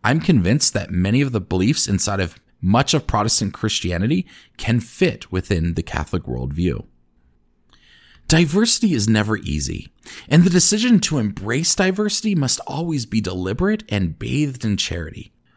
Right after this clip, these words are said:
When I was attending that Ash Wednesday service, when it came time for communion, many people remained in their seats, something fairly common in Latino congregations.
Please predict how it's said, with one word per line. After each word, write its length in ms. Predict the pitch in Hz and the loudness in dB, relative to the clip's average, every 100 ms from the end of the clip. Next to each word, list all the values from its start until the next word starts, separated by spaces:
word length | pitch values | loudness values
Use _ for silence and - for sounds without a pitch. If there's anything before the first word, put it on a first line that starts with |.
| _ | _
When 140 | 107 147 | 2 4
I 60 | |
was 140 | 175 151 | 4 2
attending 360 | - 131 120 | 2 4 6
that 160 | 101 - | 4 2
Ash 320 | - 101 - | -2 -2 -2
Wednesday 340 | 90 107 123 | 0 0 0
service, 480 | 127 139 139 175 - - - - | 0 0 0 0 -4 -10 -20 -4
when 160 | 117 113 | -2 -2
it 80 | |
came 180 | - 117 | 0 0
time 300 | - - 196 | 0 2 2
for 120 | 170 | 2
communion, 540 | 113 104 131 90 71 80 | 2 6 6 4 0 2
many 180 | 131 175 | 4 4
people 300 | 190 175 117 | 2 0 2
remained 480 | 92 87 98 107 | 2 4 4 4
in 80 | 98 | 4
their 100 | 85 | 2
seats, 360 | - - - - | 0 -2 -2 2
something 340 | 120 127 127 | 2 4 4
fairly 460 | - - 101 101 92 | 2 0 2 2 0
common 400 | - 82 82 73 | 0 0 0 0
in 160 | 73 | -2
Latino 420 | 67 69 - 82 71 | -4 -6 -4 -4 -2
congregations. 840 | 78 67 69 67 60 - 58 - | -4 -4 -6 -6 -4 -6 -6 -10